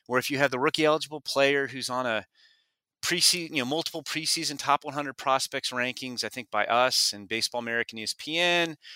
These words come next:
and they get a full year service time. Um, uh, and, um, they finish, what is it,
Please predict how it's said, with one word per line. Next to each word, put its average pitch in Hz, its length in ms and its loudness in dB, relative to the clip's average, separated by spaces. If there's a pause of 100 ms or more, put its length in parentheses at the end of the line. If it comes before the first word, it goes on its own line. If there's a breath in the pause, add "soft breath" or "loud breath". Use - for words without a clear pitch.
(240 loud breath)
and 120 100 -4
they 123 100 4
get 117 140 4
a - 40 -4
full 151 300 -4
year 143 180 -2
service 190 500 0
time. 156 600 0 (500 soft breath)
Um, 113 640 2 (640)
uh, 113 540 6 (260)
and, 117 1040 2
um, 101 560 -6 (180)
they 131 80 0
finish, 139 560 0
what 123 240 -6
is 98 100 -6
it, 101 120 -10